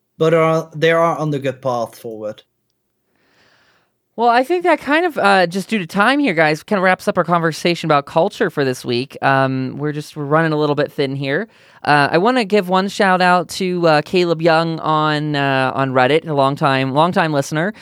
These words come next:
Speaker 2: He wanted to point something out about, uh, A Is and their refusing of alliances post-patch. So I just wanna call this out in case anyone else is noticing this too.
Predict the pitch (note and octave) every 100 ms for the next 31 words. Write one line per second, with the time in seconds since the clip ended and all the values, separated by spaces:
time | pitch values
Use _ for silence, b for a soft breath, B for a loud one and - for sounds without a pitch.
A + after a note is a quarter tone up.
0 | B B A3+ C4 C4 B3 A3+ A3+ G3+ F#3+
1 | F3+ F3+ F3+ D#3+ D#3+ D#3 C#3+ C3 B2+ -
2 | D3+ D#3 D3 D3+ D3 D3 C#3+ C#3+ C#3 C#3
3 | C3 B2 D#3+ E3+ E3 D3 C3+ C#3 D3+ D3
4 | C3+ C3 - C3 B2+ - B2 B2 E3 E3
5 | A3+ E3+ E3+ C#3+ C#3 C#3+ C#3 - C#3+ C3
6 | C#3 C3 B2+ C3 - B2 A#2+ A#2+ B2 A#2+
7 | A#2 - C#3 B2